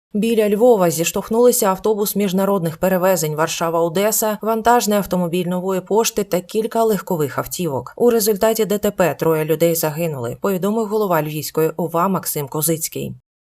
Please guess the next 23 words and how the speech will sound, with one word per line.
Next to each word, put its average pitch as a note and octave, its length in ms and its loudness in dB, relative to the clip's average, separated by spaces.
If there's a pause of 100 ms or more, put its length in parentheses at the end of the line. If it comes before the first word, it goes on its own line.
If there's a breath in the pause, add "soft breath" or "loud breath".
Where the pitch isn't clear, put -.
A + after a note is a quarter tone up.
(100)
Москва C4 500 2
вербує A3 500 4
жінок G#3+ 420 2
з G3 100 0
Африки C#3+ 500 -2
віком F3+ 340 -2
вісімнадцяти-двадцяти F3 1120 -2
двох E3+ 240 -4
років, E3+ 440 -2
щоб A#3+ 300 -4
заповнити C4+ 600 0
гострий B3+ 440 2
дефіцит G#3+ 460 -2
робочої F3+ 520 -2
сили. F3 480 0
Їх C4+ 220 2
змушують C#4 460 0
збирати A#3 400 2
дрони A3 440 2
для F3 260 -2
війни D#3 380 -4
проти G#3+ 260 -2
України. D#3 640 -2